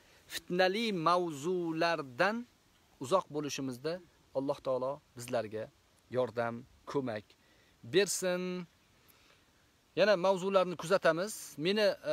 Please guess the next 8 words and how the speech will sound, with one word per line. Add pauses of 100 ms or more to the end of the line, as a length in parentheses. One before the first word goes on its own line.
(120)
taxminlarim,
taxminimni
aytayin. (400)
Mm, (100)
inshaalloh
qo'yib
yuborishsa
kerak,